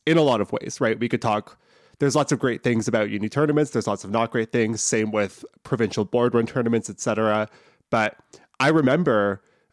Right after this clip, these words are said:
um, you know, I've been in university debate and involved long enough to see this whole discourse emerge about lowering costs to the absolute bare minimum so that anybody at university can afford to compete. And anybody of any socioeconomic status can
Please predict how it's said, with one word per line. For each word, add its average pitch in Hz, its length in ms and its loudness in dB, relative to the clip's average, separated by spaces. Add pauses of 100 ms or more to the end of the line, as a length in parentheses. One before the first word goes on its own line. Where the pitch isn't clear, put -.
(120)
um, 107 400 0 (220)
you 185 100 2
know, 98 240 2
I've 120 220 -2
been 131 160 2
in 120 340 2
university 117 560 2
debate 110 400 0
and 113 100 0
involved 107 300 0
long 104 240 0
enough 104 220 -2
to - 120 -6
see 120 280 -4
this 104 160 -4
whole 120 240 2
discourse 113 520 -2
emerge 110 380 -2
about 101 380 -2 (340)
lowering 123 560 2
costs - 600 -4
to 123 120 -4
the 113 140 -2
absolute 117 500 -4
bare 110 160 0
minimum 107 440 0
so - 120 -4
that 101 240 -2
anybody 127 500 2
at 113 100 -2
university 104 600 -2
can - 140 -8
afford 104 320 -2
to 98 60 -10
compete. 117 560 -2 (420)
And 110 360 0
anybody 131 500 4
of 113 80 0
any 117 220 2
socioeconomic 117 760 -2
status 135 440 0
can 110 240 -6